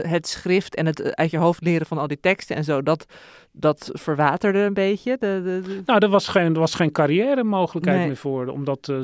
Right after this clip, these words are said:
Speaker 2: te doen. En wat je dus, ik, ik zeg dat om de, om, om de overgang naar een soort krijgers, eh, koninkrijk te maken. In een krijgencultuur is natuurlijk vergeving van de zonde nog veel belangrijker,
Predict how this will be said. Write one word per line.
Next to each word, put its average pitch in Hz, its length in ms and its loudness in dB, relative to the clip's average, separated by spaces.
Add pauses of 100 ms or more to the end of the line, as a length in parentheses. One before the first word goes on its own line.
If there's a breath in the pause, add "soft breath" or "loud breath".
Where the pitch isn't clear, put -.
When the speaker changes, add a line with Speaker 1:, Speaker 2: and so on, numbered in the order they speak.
Speaker 2:
te - 180 -10
doen. 160 260 0
En 147 120 0
wat 156 200 2
je 160 60 -4
dus, 147 220 -2
ik, - 260 -10
ik - 220 -8
zeg 214 220 2
dat 170 180 0
om 165 140 0
de, 165 100 0
om, 165 260 0
om 165 180 0
de 160 80 0
overgang 175 520 2
naar 151 140 0
een 143 60 -4
soort - 220 -8
krijgers, 165 720 0
eh, 131 380 -4 (200)
koninkrijk 131 800 -4
te 131 140 -10
maken. 113 460 -12 (500 loud breath)
In 160 160 -2
een 143 160 -6
krijgencultuur 165 920 0
is 143 160 -8
natuurlijk 151 260 -6
vergeving 170 640 0
van 151 140 -6
de 143 80 -4
zonde 170 380 0
nog 151 180 -4
veel 226 380 2
belangrijker, 160 920 -2